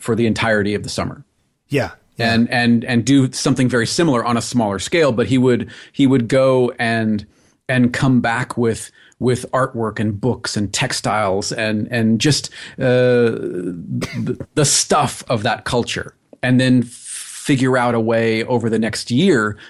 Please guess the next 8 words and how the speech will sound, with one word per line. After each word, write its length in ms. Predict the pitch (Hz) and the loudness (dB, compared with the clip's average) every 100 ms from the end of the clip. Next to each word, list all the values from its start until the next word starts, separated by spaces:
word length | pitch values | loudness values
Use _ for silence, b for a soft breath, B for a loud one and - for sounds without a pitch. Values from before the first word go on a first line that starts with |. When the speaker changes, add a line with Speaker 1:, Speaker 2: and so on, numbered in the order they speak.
| - | -6
Speaker 1:
to 100 | 131 | -4
try 240 | - 135 | 0 2
and 180 | 120 123 151 | 2 2 4
integrate 580 | 165 127 117 104 - | 4 2 0 -2 -4
that, 460 | 120 104 104 - - - _ - | -4 -2 -4 -8 -18 -20 _ -2
integrate 440 | 160 147 123 120 | 0 2 0 0
those 220 | 110 101 - | -2 -4 0
influences 880 | 160 170 123 110 104 - 104 101 | 2 2 0 0 0 -2 -2 -2